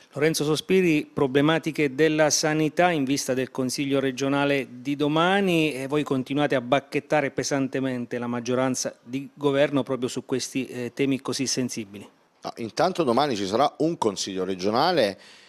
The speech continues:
Speaker 2: dove cercheremo di, di, di stanare le previsioni tenute tutte nascoste dell'esecutivo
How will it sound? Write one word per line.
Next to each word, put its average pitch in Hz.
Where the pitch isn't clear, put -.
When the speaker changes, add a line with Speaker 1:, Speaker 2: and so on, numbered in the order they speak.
Speaker 2:
dove 104
cercheremo 113
di, 98
di, 92
di 98
stanare 127
le 110
previsioni 107
tenute 104
tutte 117
nascoste 110
dell'esecutivo 98